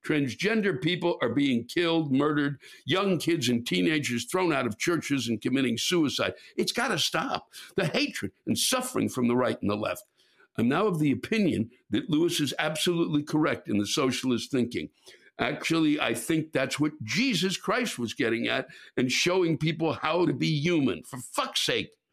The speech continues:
<laughs> I'm sorry for going on like this. I have autism, depression. Please excuse me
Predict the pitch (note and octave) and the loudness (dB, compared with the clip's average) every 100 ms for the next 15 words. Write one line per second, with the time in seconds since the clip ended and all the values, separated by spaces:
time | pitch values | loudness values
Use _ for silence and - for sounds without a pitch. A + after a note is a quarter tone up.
0 | - - - - - E3+ - - - - | -20 -20 -20 -14 -4 -4 -2 -6 -8 -14
1 | - - A2 A#2+ - F#3 C3+ A2+ - B2+ | -14 -4 -2 0 0 0 0 -2 -2 0
2 | A2+ G2+ G#2 - F2+ D#2 E2+ - - _ | 2 0 -2 -4 -8 -10 -10 -10 -12 _
3 | _ _ _ _ _ C3 C#3+ D3 - D3 | _ _ _ _ _ -4 -2 -2 -2 -2
4 | - A2+ F2+ D#2+ E2 F#2 - C3 A#2+ G#2+ | -2 -4 -4 -6 -10 -12 -4 -2 -2 -4
5 | - F3 D#3+ A#2+ A2 - D#3 C3+ G2+ | -2 0 0 -2 -6 -2 -2 0 -4